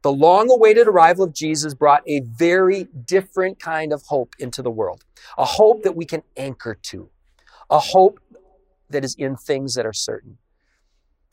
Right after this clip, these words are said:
Well, today what we're gonna do is we're gonna see if we can learn about the difference between our plans and God's plans. And we're gonna discover this life that our soul longs for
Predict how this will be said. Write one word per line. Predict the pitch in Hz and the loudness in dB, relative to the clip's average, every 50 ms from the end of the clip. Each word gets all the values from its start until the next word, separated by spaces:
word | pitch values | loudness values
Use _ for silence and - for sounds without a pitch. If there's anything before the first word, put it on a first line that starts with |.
| - | -4
Well, | - 135 139 | -4 -4 -2
today | - 170 170 202 208 185 | -2 0 0 2 2 2
what | 165 156 143 | 2 2 0
we're | 147 | 0
gonna | 156 143 135 | 0 -2 -2
do | 120 127 127 | -4 -4 -4
is | 131 123 | -4 -4
we're | 131 139 | -6 -6
gonna | 147 | -4
see | 135 - - 202 | -4 -4 -2 -4
if | 220 - | -4 -2
we | 269 | -2
can | 247 220 | -2 0
learn | 160 147 151 160 | 0 0 0 0
about | 160 151 139 - | 0 0 -2 -2
the | 139 | -4
difference | 123 156 170 170 - 175 156 - | -4 -2 -2 -2 -2 -4 -8 -10
between | 143 120 - 131 123 - _ _ | -14 -14 -12 -12 -12 -12 _ _
our | 117 127 151 180 | -2 0 0 -2
plans | 180 _ - 214 196 185 185 185 180 185 180 - - _ _ | -2 _ -6 -6 -6 -4 -4 -6 -6 -8 -8 -10 -12 _ _
and | - 135 127 | -14 -8 -6
God's | 120 117 117 117 117 - | -4 -4 -6 -6 -10 -16
plans. | _ - 90 82 _ _ - - - _ _ _ _ _ _ _ _ _ _ _ _ - | _ -18 -20 -20 _ _ -20 -20 -20 _ _ _ _ _ _ _ _ _ _ _ _ -8
And | - 147 | -4 0
we're | 160 180 | 0 2
gonna | 170 | 2
discover | 165 - - - - 170 170 180 202 226 226 240 220 151 | 2 0 0 0 2 2 2 4 4 2 2 2 0 -2
this | 127 151 147 - - - - | -2 -4 -4 -4 -4 -8 -8
life | 131 123 127 131 143 151 170 190 202 214 226 - _ _ _ _ _ _ _ - | -8 -6 -4 -2 0 0 2 2 0 -2 -4 -8 _ _ _ _ _ _ _ -8
that | 147 143 - - | -8 -8 -6 -6
our | 135 131 123 | -6 -6 -6
soul | - - - - - 143 143 147 147 143 147 143 139 - _ | -6 -6 -6 -4 -2 0 0 0 0 0 -2 -2 -4 -8 _
longs | - 117 120 117 117 120 120 117 - - - _ | -8 -6 -4 -4 -4 -6 -8 -8 -10 -10 -10 _
for | - 110 110 107 107 107 107 104 104 | -8 -6 -4 -4 -4 -4 -4 -6 -8